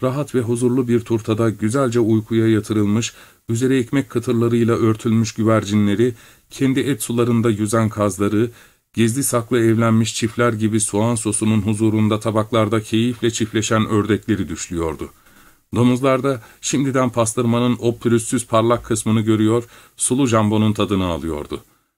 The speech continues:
Hindi yerine kanadının altındaki kursağıyla zarifçe bağlanmış, iştah açan bir sosis zinciri görüyor, hatta ve hatta o gösterişli horozun ta kendisi havaya diktiği pençeleriyle meze olarak yayılıp uzanmış,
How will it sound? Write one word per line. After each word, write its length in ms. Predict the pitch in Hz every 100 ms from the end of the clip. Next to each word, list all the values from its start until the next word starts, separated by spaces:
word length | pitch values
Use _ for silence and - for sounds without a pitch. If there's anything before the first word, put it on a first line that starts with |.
| _ _ 131
Hindi 220 | 147 165
yerine 440 | 175 131 123 139 - - -
kanadının 480 | - 120 127 135 143
altındaki 580 | 131 120 127 123 113 120
kursağıyla 600 | 123 110 120 123 123 123
zarifçe 480 | 104 120 143 131 120
bağlanmış, 600 | 117 113 113 117 113 -
iştah 320 | 113 - 156
açan 380 | 123 123 123 110
bir 80 | 117
sosis 420 | - 107 - 117
zinciri 440 | - 107 104 107
görüyor, 380 | 101 98 101 117 - - - -
hatta 420 | 120 - 165 151
ve 60 |
hatta 500 | 139 139 - 151 135 -
o 140 | 117
gösterişli 580 | 127 120 - 127 117 156
horozun 460 | 127 135 117 120 110
ta 160 | 147
kendisi 580 | 147 139 135 120 147 143 - - -
havaya 420 | 113 131 139 131
diktiği 360 | 123 - 127 113
pençeleriyle 720 | 120 113 123 123 127 120 120
meze 260 | 110 113
olarak 440 | 147 123 120 113 110
yayılıp 440 | 117 120 113 113
uzanmış, 500 | 110 117 110 135